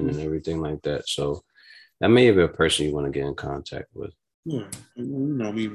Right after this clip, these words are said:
Speaker 2: I'm always open for, you know, forming more alliances and, um,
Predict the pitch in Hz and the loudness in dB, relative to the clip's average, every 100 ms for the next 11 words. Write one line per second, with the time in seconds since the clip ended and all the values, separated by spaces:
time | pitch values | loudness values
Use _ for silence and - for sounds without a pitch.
0 | 107 117 110 117 113 110 - 110 - 104 | -4 -4 -2 -2 -2 -4 -8 -14 -14 -18
1 | 101 - 110 104 - _ _ _ _ _ | -20 -12 -12 -12 -18 _ _ _ _ _
2 | _ _ _ _ _ _ _ _ _ _ | _ _ _ _ _ _ _ _ _ _
3 | _ _ _ 139 117 110 - 127 120 113 | _ _ _ -8 -6 -6 -4 -2 0 0
4 | 117 110 110 113 113 113 - 110 - 110 | -2 -4 -4 -4 -4 -4 -8 -12 -10 -10
5 | 104 107 104 101 | -10 -12 -16 -18